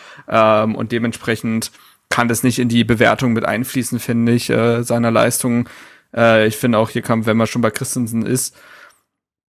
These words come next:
war für mich, also er wurde ja nicht oft geprüft, muss man sagen. Bei der, er hatte eigentlich seine beste Szene, äh, in der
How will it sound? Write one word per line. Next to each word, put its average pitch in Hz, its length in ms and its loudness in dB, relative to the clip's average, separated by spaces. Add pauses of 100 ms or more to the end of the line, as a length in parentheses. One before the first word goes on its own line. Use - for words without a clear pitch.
(300)
war 110 260 0
für - 140 -2
mich, 117 340 -2
also 123 220 -4
er 123 340 2
wurde 143 300 2
ja 135 100 4
nicht 139 160 0
oft 139 180 -4
geprüft, - 380 -6
muss 170 160 -8
man 160 140 -4
sagen. 165 380 0 (260)
Bei 139 180 4
der, 135 460 2
er 131 80 0
hatte 135 140 0
eigentlich 143 180 -2
seine 135 180 0
beste 139 320 -4
Szene, 139 540 -2 (500)
äh, 131 320 2
in 131 160 0
der 123 540 2